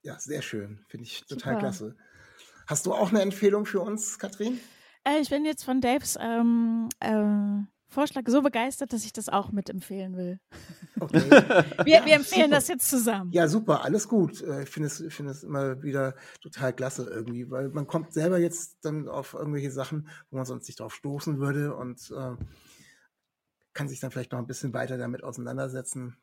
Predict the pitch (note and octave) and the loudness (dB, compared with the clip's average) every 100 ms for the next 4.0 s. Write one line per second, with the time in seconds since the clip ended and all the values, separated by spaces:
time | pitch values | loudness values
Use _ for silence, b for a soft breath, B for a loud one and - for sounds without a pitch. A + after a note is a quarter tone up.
0 | - B2 - A#2 - B2 A#2+ A#2 B2+ - | -18 -16 -14 -14 -12 -10 -10 -12 -16 -12
1 | B2 A#2 - A#2 A#2 A2+ A2+ A2+ A2+ A2 | -10 -10 -12 -14 -12 -10 -10 -10 -10 -10
2 | A#2 A#2 A2 _ - B2+ - - b b | -12 -16 -20 _ -20 -20 -20 -20 b b
3 | b - A#2 B2 A#2+ B2 B2 B2 B2 | b -16 -10 -8 -6 -4 -4 -6 -8